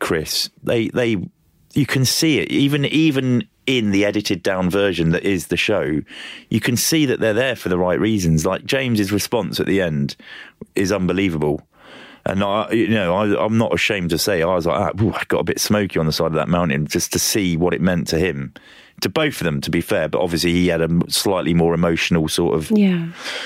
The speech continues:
Speaker 1: um, response to it all. So, yeah, I mean, thoroughly deserved by both of them. And you can see that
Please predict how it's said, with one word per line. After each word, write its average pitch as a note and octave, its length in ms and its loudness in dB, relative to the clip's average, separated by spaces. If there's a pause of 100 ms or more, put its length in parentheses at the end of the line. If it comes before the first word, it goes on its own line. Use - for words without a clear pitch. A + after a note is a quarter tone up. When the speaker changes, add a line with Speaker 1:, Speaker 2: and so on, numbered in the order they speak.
(240)
Speaker 1:
um, E2 540 0 (400)
response F#2 540 -2
to E2 100 0
it D#2 80 2
all. D2+ 180 0 (880)
So, F2+ 140 0
yeah, F2 260 0 (320)
I - 80 0
mean, E2+ 320 2 (360)
thoroughly F2 440 -2
deserved E2 400 0
by E2 120 0
both E2+ 360 -2
of E2+ 40 0
them. D#2 200 -2 (160)
And E2 160 2
you E2 80 4
can - 140 0
see F2 260 0
that D#2 160 0